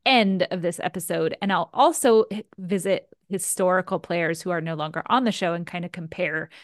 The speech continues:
their scores to our current players. And we'll see who comes out on top,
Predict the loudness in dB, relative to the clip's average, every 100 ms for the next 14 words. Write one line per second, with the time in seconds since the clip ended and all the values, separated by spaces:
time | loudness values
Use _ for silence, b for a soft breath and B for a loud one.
0 | b -4 -2 -2 -4 -4 -4 -4 -6 -8
1 | -8 -10 -10 -8 -6 -6 -6 -8 -10 -10
2 | -8 -6 -6 -8 B -8 -4 0 2 4
3 | 4 2 2 4 4 2